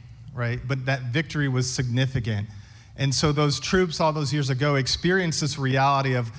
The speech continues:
this already reality through that victory, but a not yet fulfillment of the end of the war. And so that's a type of reality in which we as Christians,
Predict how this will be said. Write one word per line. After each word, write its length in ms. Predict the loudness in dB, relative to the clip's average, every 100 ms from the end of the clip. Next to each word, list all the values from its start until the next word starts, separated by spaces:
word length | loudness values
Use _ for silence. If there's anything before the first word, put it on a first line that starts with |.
| -10 -4
this 180 | -2 0
already 840 | 2 4 4 2 2 2 0 -2
reality 600 | -2 0 2 2 0 -2
through 200 | -4 -4
that 180 | -2 -2
victory, 380 | -4 -4 -4 -2
but 180 | -2 0
a 160 | 0
not 340 | 2 2 0 -2 -6
yet 300 | -2 -2 -2
fulfillment 840 | -6 -6 -4 0 0 2 0 -4 -8
of 160 | -6 -4
the 140 | -2
end 260 | 0 0 -2
of 120 | -4
the 80 | -6
war. 440 | -6 -6 -6 -8 -12 -18 -20 -20 -20 -12
And 120 | -6 -2
so 80 |
that's 200 | 0 0
a 60 | -2
type 340 | 0 0 0
of 140 | -4 -2
reality 520 | 0 2 2 0 0
in 140 | 2
which 180 | 0 -2
we 300 | -2 0 0
as 160 | 0 -4
Christians, 840 | -8 -6 -6 -4 -4 -4 -4 -6